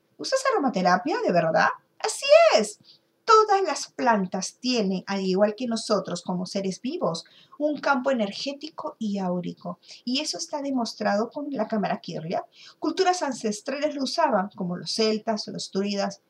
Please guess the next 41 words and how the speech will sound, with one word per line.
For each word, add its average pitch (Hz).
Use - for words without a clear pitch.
¿Sabías 440
que 466
el 226
druida 294
del 214
cómic 269
de 254
Asterix 208
y 302
Obelix 214
usaba 247
el 247
muérdago 226
en 214
la 185
poción 202
mágica? 208
Sí, 403
y 269
el 240
muérdago 240
es 247
un 247
gran 262
protector, 415
así 277
como 269
principalmente 285
todas 262
las 240
plantas 214
herbales 208
como 175
la 165
ruda, 180
la 170
albahaca, 180
el 175
laurel, 190
el 175
romero. 180